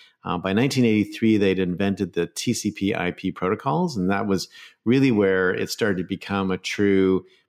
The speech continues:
packet-driven network. Uh, and things like GopherNet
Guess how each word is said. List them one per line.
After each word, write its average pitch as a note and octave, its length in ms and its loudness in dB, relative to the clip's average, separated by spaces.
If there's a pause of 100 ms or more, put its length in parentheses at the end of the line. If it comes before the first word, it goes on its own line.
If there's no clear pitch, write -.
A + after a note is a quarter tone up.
(140)
packet-driven G2+ 720 -2
network. A#2+ 440 -2 (440)
Uh, G2 220 0
and G2 200 -2
things G2+ 300 -2
like F2+ 260 -4
GopherNet F2+ 540 0